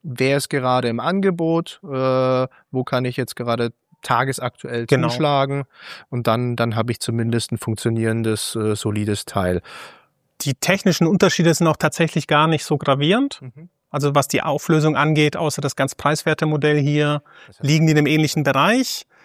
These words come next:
Speaker 2: Äh, spannend wird's bei einigen Modellen, zum Beispiel dem Topton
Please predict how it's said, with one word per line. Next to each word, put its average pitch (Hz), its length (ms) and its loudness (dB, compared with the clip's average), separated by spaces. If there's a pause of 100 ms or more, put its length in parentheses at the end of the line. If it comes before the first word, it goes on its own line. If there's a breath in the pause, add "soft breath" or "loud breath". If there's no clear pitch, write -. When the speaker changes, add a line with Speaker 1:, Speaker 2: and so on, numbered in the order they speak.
(280 soft breath)
Speaker 2:
Äh, 156 260 0
spannend 196 460 0
wird's 190 180 0
bei 160 140 4
einigen 170 260 2
Modellen, 160 560 2
zum 147 180 -4
Beispiel 143 600 0 (140)
dem 139 180 -4
Topton 196 580 0